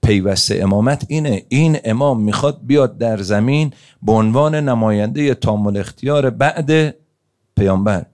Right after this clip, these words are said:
که میگه که یا علی اما ترضا ان تکون منی به منزلت هارون من موسی الا انه لا نبی بعدی.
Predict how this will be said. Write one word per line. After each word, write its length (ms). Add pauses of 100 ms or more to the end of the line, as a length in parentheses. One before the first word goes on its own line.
(380)
که 80
میگه 220
که 140
یا 220
علی 400
اما 260
ترضا 420
ان 160
تکون 460
منی 360
به 100
منزلت 560
هارون 420
من 200
موسی 420 (440)
الا 500
انه 540
لا 180
نبی 400
بعدی. 440